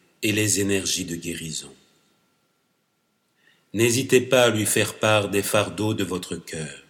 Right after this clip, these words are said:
et demandez-lui de vous aider davantage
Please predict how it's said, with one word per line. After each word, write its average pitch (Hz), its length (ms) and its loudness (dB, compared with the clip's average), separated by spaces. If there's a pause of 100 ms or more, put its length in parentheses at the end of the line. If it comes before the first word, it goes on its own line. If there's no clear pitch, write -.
(640)
et 117 100 2
demandez-lui 135 840 4
de 110 120 4
vous 104 320 0
aider 101 300 0
davantage 95 1040 -4